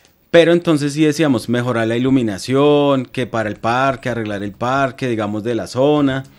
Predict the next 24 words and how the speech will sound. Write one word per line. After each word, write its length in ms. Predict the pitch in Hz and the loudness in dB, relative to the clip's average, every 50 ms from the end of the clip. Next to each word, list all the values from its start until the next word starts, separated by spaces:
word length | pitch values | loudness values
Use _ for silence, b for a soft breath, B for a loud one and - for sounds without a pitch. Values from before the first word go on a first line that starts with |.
| b b b b b b b b _ _ _ _ _ - - _ _ | b b b b b b b b _ _ _ _ _ -20 -20 _ _
Siempre 380 | - - 175 180 170 185 208 208 | -4 0 0 2 2 0 -2 0
teníamos 420 | - 208 196 175 160 160 165 160 | 0 0 2 2 2 2 0 -2
como 220 | - 190 185 170 | -2 -2 -2 -2
este 160 | 156 - 165 156 | -2 -2 -4 -4
cuestionamiento, 720 | 170 170 - - 180 160 147 175 240 320 285 - 120 104 | -4 -6 -4 -2 -2 -2 -2 -2 -2 -2 -2 -4 -6 -6
¿qué 160 | - 127 123 123 123 | -6 -8 -8 -6 -4
pasa 240 | - 147 143 147 151 | -4 -4 -2 -2 -4
con 140 | 156 156 143 | -4 -4 -4
este 240 | 120 113 113 - 135 | -4 -6 -6 -4 -2
dinero? 400 | 139 143 156 156 156 156 151 156 | 0 0 0 0 0 -2 -2 -4
Porque 260 | 143 135 139 - 113 | -6 -8 -8 -8 -10
si 240 | - - 113 110 107 | -8 -8 -8 -6 -6
lo 180 | 104 107 104 | -6 -4 -4
vamos 260 | 107 107 120 127 135 | -4 -2 -2 -2 -4
a 100 | 151 151 | -4 -4
pagar, 260 | 160 165 143 135 135 135 | -2 -2 0 -2 -2 -4
pues 140 | 151 143 | -8 -12
que 100 | - 120 | -10 -10
sea 180 | 104 98 104 95 | -8 -8 -8 -8
para 220 | - 117 120 120 | -6 -6 -6 -6
la 140 | 120 120 117 | -4 -6 -6
mejora 360 | 113 107 98 95 104 98 104 | -6 -6 -8 -8 -8 -8 -6
de 60 | 110 117 | -4 -4
la, 140 | 123 120 | -4 -6